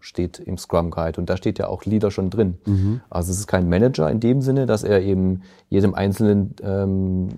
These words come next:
Speaker 1: sagt, „Du machst jetzt morgen das und das jenes“, so
Speaker 2: Mhm.
Speaker 1: dieses klassische, ähm, Trennen zwischen Denken und Handeln, was so aus dem Taylorismus eben, äh, hervorgekommen ist,
Speaker 2: Mhm.
Speaker 1: ähm, sondern eben ein, ein, ein, ein Enabler.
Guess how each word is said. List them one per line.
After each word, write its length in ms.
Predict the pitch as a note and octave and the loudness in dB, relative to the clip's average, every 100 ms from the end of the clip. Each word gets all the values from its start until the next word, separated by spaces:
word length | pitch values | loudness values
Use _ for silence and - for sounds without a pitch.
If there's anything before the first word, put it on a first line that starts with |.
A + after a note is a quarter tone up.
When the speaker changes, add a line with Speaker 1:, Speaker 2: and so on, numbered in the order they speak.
| - - | -14 -18
Speaker 1:
sagt, 320 | - F2+ F2+ G#2+ | -4 -2 0 0
„Du 100 | F#2+ | 2
machst 240 | G2+ F#2+ G2 | 0 -2 -4
jetzt 120 | - | 0
morgen 220 | F#2+ F#2+ | 0 2
das 300 | A#2+ C#3 - | 0 0 -6
und 320 | - G2 - - | -8 -8 -10 -4
das 200 | F2+ - | -4 -2
jenes“, 300 | G2 C#3 D3 | -2 -2 0
so 120 | A#2 | 2
Speaker 2:
Mhm. 140 | A2 G#2 | 2 2
Speaker 1:
dieses 240 | F#2+ F2+ | -2 -6
klassische, 760 | - G2 A2 - G2+ G2+ F#2+ - | -4 -2 -2 -4 -2 0 0 0
ähm, 360 | F#2+ F#2+ F#2 F#2 - - - - _ _ _ | 0 0 -4 -8 -20 -20 -20 -20 _ _ _
Trennen 320 | - F#2+ A2+ | 0 2 2
zwischen 380 | G#2+ G#2+ - G2+ | 2 -2 0 2
Denken 300 | F#2 G2 G#2+ | 2 2 0
und 100 | F#2 | 0
Handeln, 380 | F2+ A2 D3 E3+ | 2 2 2 0
was 240 | D3 A2+ - | -6 -8 -4
so 120 | G#2+ | -2
aus 180 | G2+ - | -2 -2
dem 100 | G2+ | -2
Taylorismus 540 | G#2+ G2+ G#2 B2+ C3+ | -2 0 -2 -4 -4
eben, 360 | C#3 B2 A#2+ B2 | -2 -4 -4 -8
äh, 60 | - | -8
hervorgekommen 760 | A2 A2+ A2+ A#2 B2 - A#2+ B2 | -6 -4 -2 -2 -2 -4 -2 -2
ist, 220 | D3 - _ _ - | -6 -10 _ _ -6
Speaker 2:
Mhm. 260 | G2+ - - - | -4 -4 -6 -2
Speaker 1:
ähm, 300 | G#2 G2+ G2+ | 0 2 2
sondern 320 | G#2 G#2 A2 | 2 2 2
eben 320 | G#2+ A2 A2 | 2 2 0
ein, 320 | - G#2 G#2+ G#2 | 0 0 0 -2
ein, 320 | G#2 G#2+ - | -2 -4 -4
ein, 480 | A#2 B2+ A2+ A2 A2 G#2 - | -4 -2 -2 -4 -6 -8 -4
ein 260 | A#2 C#3 - | -2 -2 -2
Enabler. 640 | - C3+ - B2+ B2+ F#2 | -2 -2 2 2 4 2